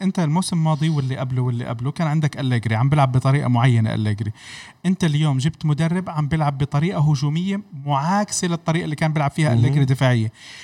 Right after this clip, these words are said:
Speaker 1: الكل توقع وتأمل إنه نشوف التحويل المفاجئ، صرنا عم نشوف السيطرة السبعين بالمية والقصص زي هيك.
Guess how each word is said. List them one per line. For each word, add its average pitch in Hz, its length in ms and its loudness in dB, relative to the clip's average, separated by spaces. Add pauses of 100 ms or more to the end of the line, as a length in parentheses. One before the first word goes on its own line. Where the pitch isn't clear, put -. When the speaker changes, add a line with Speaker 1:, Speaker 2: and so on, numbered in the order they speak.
(200)
Speaker 1:
الكل 202 440 2
توقع 175 480 0
وتأمل 147 680 2
إنه 135 280 0
نشوف 170 360 -2
التحويل 156 540 0
المفاجئ، 165 560 0 (340)
صرنا 175 300 0
عم 165 220 2
نشوف 165 280 -2
السيطرة 170 400 -2
السبعين 165 560 0
بالمية 160 440 2
والقصص 156 340 0
زي 151 180 -2
هيك. 170 240 -2